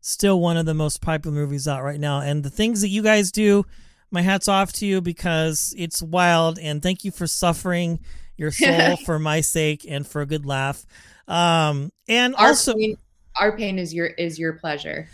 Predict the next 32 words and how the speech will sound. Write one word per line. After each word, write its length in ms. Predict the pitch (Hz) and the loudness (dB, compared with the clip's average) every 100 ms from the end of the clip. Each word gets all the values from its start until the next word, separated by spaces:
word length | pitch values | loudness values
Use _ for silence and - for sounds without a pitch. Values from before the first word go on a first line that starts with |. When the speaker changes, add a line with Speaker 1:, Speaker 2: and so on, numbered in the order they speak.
| - - | -10 4
Speaker 1:
Yes, 440 | 233 220 156 - | 8 8 6 0
it's 220 | 220 185 | -4 -6
very 240 | - 214 214 | -2 0 0
true. 360 | - 196 143 | 0 0 0
And 220 | 165 165 190 | -2 -2 0
there 140 | 208 | 0
is 120 | 202 | 0
a 100 | 165 | -2
lot 300 | 156 165 185 | -4 -2 -2
of 80 | 190 | -2
freaking 340 | - 190 196 185 | -4 -6 -6 -4
pain, 460 | 185 165 151 151 - _ _ _ - | -4 -2 -2 -4 -10 _ _ _ -6
uh, 280 | 156 143 151 | -2 -2 -2
in 180 | 160 | -4
this 240 | 160 160 - | -2 -2 -2
movie 360 | 156 156 160 | -2 -2 -4
and 160 | 240 277 | -2 0
a 40 | |
lot 200 | 233 226 | 0 0
of 160 | 208 175 - | -2 -6 -14
male 300 | 185 180 170 | -6 -4 -4
frontal 340 | - 175 160 151 | -4 -4 -4 -4
nudity. 400 | 151 139 131 139 | -4 -6 -8 -8
So, 380 | - 147 135 151 - | -2 0 -2 -6 -8
you 140 | 170 | -4
know, 160 | 135 131 | -4 -6
just 200 | 156 - | -8 -4
keep 180 | 170 160 | -4 -2
that 140 | 147 | -2
in 80 | 143 | 0
<laughs> 100 | 131 | -4
mind. 380 | 123 - 220 | -6 -4 -4